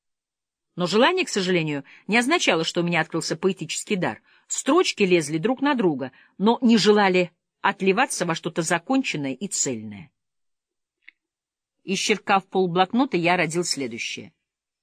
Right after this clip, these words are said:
«За калину твою, за твой пиленый тендер с откатом, за твой снег голубой,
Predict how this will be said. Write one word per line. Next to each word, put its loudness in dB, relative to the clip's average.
«За -4
калину 2
твою, -4
за -2
твой 4
пиленый 4
тендер 0
с -2
откатом, -2
за 0
твой 4
снег 0
голубой, 0